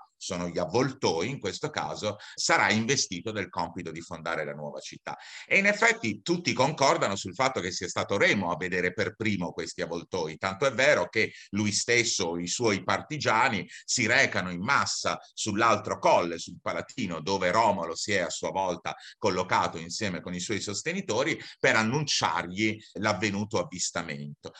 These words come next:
Se non che proprio in quel momento appaiono a Romolo dodici avvoltoi, quindi un numero doppio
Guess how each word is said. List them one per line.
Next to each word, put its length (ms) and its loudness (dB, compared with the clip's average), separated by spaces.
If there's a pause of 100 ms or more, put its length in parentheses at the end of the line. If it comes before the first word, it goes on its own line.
(160)
Se 220 2
non 200 0
che 240 4
proprio 340 4
in 100 -6
quel 180 2
momento 480 -2
appaiono 560 2
a 20 2
Romolo 480 0
dodici 600 2
avvoltoi, 640 -4
quindi 200 -6
un 120 -6
numero 300 -2
doppio 500 0